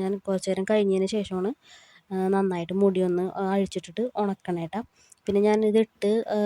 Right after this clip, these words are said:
കുറച്ച് നേരം കഴിയുമ്പോൾ ഇങ്ങനെ കഴുകി കള-, കളയൊന്നുമില്ല. ഞാൻ തലയിൽ വെച്ച് തന്നെ ഉണക്കി തന്നെയാണ് മുടി കെട്ടാറുള്ളത് ട്ടോ. അപ്പം ഞാൻ രണ്ട് മാസമായിട്ട് ഈ, ഈ തലയിൽ ഞാനിപ്പോൾ യൂസ് ചെയ്യാൻ തുടങ്ങിയിട്ട്, അപ്പോൾ അതിൻ്റെ റിസൾട്ട് എന്ന് പറഞ്ഞിട്ടുണ്ടെങ്കിൽ ഞാൻ സ-, സത്യം പറഞ്ഞാൽ ഞാൻ വിശ്വസിച്ചില്ല ഇത്രയും റിസൾട്ട് ഉണ്ടാവുമെന്ന്. കാരണം ഞാനിങ്ങനെ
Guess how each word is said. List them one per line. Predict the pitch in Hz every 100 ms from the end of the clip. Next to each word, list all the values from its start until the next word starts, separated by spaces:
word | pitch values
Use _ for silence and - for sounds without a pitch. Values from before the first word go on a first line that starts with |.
| 202
കുറച്ച് | 214 202 -
നേരം | 208 208
കഴിയുമ്പോൾ | 202 202
ഇങ്ങനെ | 202 208
കഴുകി | 208 190 185
കള-, | 202 196 -
കളയൊന്നുമില്ല. | 220 202 190 180 175 170
ഞാൻ | 185 185
തലയിൽ | 202 196 185 185
വെച്ച് | 196 196
തന്നെ | 190
ഉണക്കി | 190 180 - 185
തന്നെയാണ് | 190 185 185 202
മുടി | 180 185
കെട്ടാറുള്ളത് | 180 170 170 165 165
ട്ടോ. | 175 214 _ _ _ _ - - - _ _ _ _ _ _ - - - - 175 - - -
അപ്പം | - 226
ഞാൻ | 233
രണ്ട് | 247 233 247
മാസമായിട്ട് | 247 220 202 190
ഈ, | 196 196 202 196 185 156 120
ഈ | 180 - -
തലയിൽ | 202 185 170
ഞാനിപ്പോൾ | 180 185 185 190
യൂസ് | 208 190
ചെയ്യാൻ | 185 185
തുടങ്ങിയിട്ട്, | 180 170 165
അപ്പോൾ | 175
അതിൻ്റെ | 185 190
റിസൾട്ട് | 214 208 185 170
എന്ന് | 196
പറഞ്ഞിട്ടുണ്ടെങ്കിൽ | 202 196 196 190 208 - - - - -
ഞാൻ | 202 226
സ-, | 247 - -
സത്യം | 214 233
പറഞ്ഞാൽ | 247 269
ഞാൻ | 262
വിശ്വസിച്ചില്ല | 269 - 220 - 214
ഇത്രയും | 208 - 196 220
റിസൾട്ട് | - 196 190
ഉണ്ടാവുമെന്ന്. | 196 180 180 180
കാരണം | 190 190 202
ഞാനിങ്ങനെ | 214 220 226